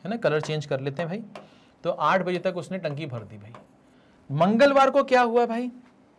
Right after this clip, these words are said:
मंगलवार को क्या हुआ है? मंगलवार को आपका, आ, पंप बी ने काम किया है और उसने शाम को छः बजे तक टंकी भर दी है, तो ये छः बजे तक टंकी भर गई।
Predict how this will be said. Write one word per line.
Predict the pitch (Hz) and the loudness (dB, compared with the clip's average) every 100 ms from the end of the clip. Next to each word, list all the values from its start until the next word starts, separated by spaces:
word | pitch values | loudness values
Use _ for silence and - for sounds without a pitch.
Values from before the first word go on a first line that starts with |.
| _ - | _ -6
मंगलवार | 147 190 226 226 233 | -2 0 2 4 4
को | 233 | 2
क्या | 214 214 | 4 4
हुआ | 208 214 | 6 2
है? | 214 - _ _ _ _ - | -4 -12 _ _ _ _ -10
मंगलवार | 139 180 220 240 190 175 | -6 -2 -2 2 6 6
को | 170 175 185 240 - _ - | 4 -4 -6 -6 -12 _ 0
आपका, | 151 165 165 151 160 240 - - _ _ _ _ - | 4 4 4 2 2 0 -6 -20 _ _ _ _ -6
आ, | 151 156 160 165 135 _ _ _ _ _ _ 185 | 0 2 2 0 -8 _ _ _ _ _ _ 0
पंप | 202 | 0
बी | 190 165 202 | 0 -2 -2
ने | 226 | 0
काम | 208 208 | 2 0
किया | 190 208 220 | -2 0 2
है | |
और | 226 | 2
उसने | 214 233 | 0 -2
शाम | 185 175 | 0 0
को | 214 | 0
छः | 220 175 | 0 -2
बजे | 165 | 0
तक | 196 | -4
टंकी | 160 151 | -6 -8
भर | 131 | -10
दी | 104 107 | -14 -16
है, | 107 | -14
तो | 160 170 175 - _ | -8 -6 -8 -12 _
ये | 156 185 214 | -6 -2 -2
छः | 214 - 190 | -4 -4 -2
बजे | 180 | -2
तक | 175 202 | 0 -2
टंकी | 156 143 170 | -2 -6 -8
भर | 131 | -8
गई। | 104 104 | -10 -14